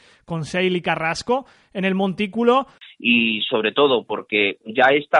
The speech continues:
Speaker 2: semana, a partir de, de hoy mismo, o mejor dicho, <laughs> empezando desde el propio martes, empieza una nueva temporada, ¿no? Es decir, aquellos equipos que, por supuesto, ya han dicho adiós a cualquier aspiración a los playoffs,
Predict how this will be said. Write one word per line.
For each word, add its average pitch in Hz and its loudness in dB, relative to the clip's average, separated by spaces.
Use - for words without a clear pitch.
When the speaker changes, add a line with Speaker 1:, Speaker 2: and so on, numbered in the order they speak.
Speaker 2:
semana, 143 4
a 117 0
partir 135 2
de, 131 2
de 113 0
hoy 131 4
mismo, 147 -2
o 110 -12
mejor 98 -4
dicho, 117 -4
<laughs> - -2
empezando 139 -2
desde - 0
el 120 -4
propio 131 0
martes, 123 2
empieza 156 -2
una 165 0
nueva 165 4
temporada, 92 -4
¿no? - -14
Es - -12
decir, 98 -4
aquellos 117 0
equipos 113 -4
que, 110 -4
por 107 -8
supuesto, 107 -8
ya 107 -2
han 101 0
dicho 104 -8
adiós 101 -4
a - -2
cualquier 107 -2
aspiración 104 -4
a 98 2
los 92 -4
playoffs, 107 -2